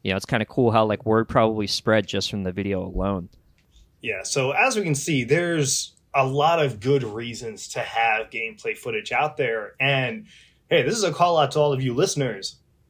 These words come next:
Speaker 2: Make gameplay footage.
Speaker 1: Yeah.
Speaker 2: Like, you might think it's cringe, you might not. Film it.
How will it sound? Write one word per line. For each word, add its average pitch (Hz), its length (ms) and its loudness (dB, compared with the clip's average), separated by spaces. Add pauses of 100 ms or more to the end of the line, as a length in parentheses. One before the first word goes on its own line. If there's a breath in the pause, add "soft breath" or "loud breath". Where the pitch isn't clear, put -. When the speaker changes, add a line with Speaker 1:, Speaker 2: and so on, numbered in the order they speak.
(360)
Speaker 2:
Make 208 260 2
gameplay 170 460 2
footage. 107 600 -6 (140)
Speaker 1:
Yeah. 127 140 6
Speaker 2:
Like, 127 320 2
you 180 160 2
might 240 260 0
think 208 160 2
it's 160 140 0
cringe, 180 480 0
you 143 80 0
might 175 200 4
not. 190 360 2 (1080 soft breath)
Film 220 320 4
it. - 260 -2